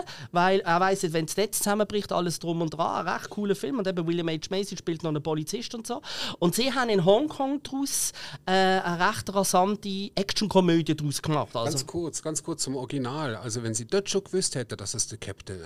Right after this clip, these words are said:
Speaker 2: America ist, wo sie am Draht hat.
Speaker 1: Stimmt, das ist der Chris
Speaker 2: Ja?
Speaker 1: Evans.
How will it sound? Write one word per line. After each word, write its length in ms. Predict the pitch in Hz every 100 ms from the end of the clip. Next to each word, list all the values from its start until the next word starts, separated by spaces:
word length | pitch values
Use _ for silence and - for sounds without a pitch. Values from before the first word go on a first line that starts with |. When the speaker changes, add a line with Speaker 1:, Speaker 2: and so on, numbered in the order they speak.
| 82
Speaker 2:
America 460 | 92 208 220 196
ist, 260 | 165 143 -
wo 80 | 120
sie 100 | 117
am 140 | 107
Draht 340 | 98 95 92
hat. 280 | - 80 - _ _ _ _ _ _ _ _ _ _ - 190
Speaker 1:
Stimmt, 300 | - 285 330
das 80 | 190
ist 120 | 180
der 60 | 170
Chris 220 | 170 -
Speaker 2:
Ja? 160 | 196
Speaker 1:
Evans. 240 | 269 302